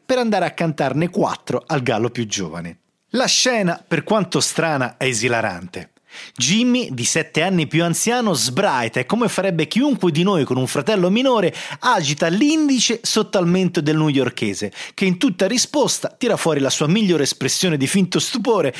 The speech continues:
e prova ad ignorarlo, continuando invece a giochicchiare con le corde del suo attrezzo. Non c'è da disperarsi per il grande McEnroe, che sotto ai baffi, che non ha, sembra nascondere il ghigno di chi è riuscito ancora una volta ad irritare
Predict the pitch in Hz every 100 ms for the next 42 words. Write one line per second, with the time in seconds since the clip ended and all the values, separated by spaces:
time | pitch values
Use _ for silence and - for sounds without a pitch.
0 | - - 381 214 165 147 139 135 123 92
1 | 107 147 165 151 180 151 139 175 196 175
2 | 123 - - 147 143 156 - 135 120 117
3 | 120 110 107 101 101 101 - 98 92 -
4 | 87 - - - _ _ _ - - -
5 | 135 147 - 165 147 131 135 - 139 123
6 | 87 - - 95 101 113 131 123 123 -
7 | 143 226 185 - - 185 - 311 302 185
8 | 160 160 104 - 95 _ - 101 123 127
9 | - - - 302 202 170 208 - 226 175
10 | 165 196 196 285 277 202 - 175 - 208
11 | 190 - - 143 156 175 285 247 180 196
12 | 143 - - - - 131 156 160 - 101
13 | 85 95